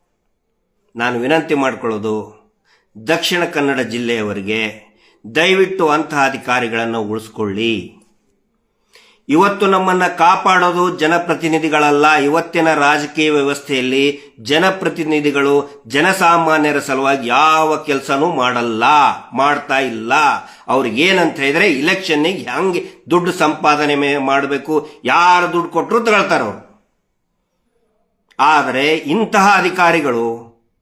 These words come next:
ಎಸ್ ಪಿ ಅರುಣ್ ಕುಮಾರ್ ಸಾಹೇಬ್ರಂಥವ್ರು, ಸುಧೀರ್ ರೆಡ್ಡಿ ಸುಮಾ-, ಆ, ಸಾಹೇಬ್ರಂಥವ್ರು, ಅವರೇ ನಿಜವಾದ ಈ ಸಮಾಜದ ಆಸ್ತಿ. ಅದರ ಸಲುವಾಗಿ ನಾನು ಪ್ರತಿಯೊಬ್ಬ,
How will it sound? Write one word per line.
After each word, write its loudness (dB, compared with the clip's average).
ಎಸ್ 0
ಪಿ 2
ಅರುಣ್ 4
ಕುಮಾರ್ 2
ಸಾಹೇಬ್ರಂಥವ್ರು, 0
ಸುಧೀರ್ 0
ರೆಡ್ಡಿ 0
ಸುಮಾ-, -4
ಆ, 4
ಸಾಹೇಬ್ರಂಥವ್ರು, -2
ಅವರೇ 4
ನಿಜವಾದ 2
ಈ 0
ಸಮಾಜದ 0
ಆಸ್ತಿ. 0
ಅದರ 0
ಸಲುವಾಗಿ 0
ನಾನು 0
ಪ್ರತಿಯೊಬ್ಬ, -4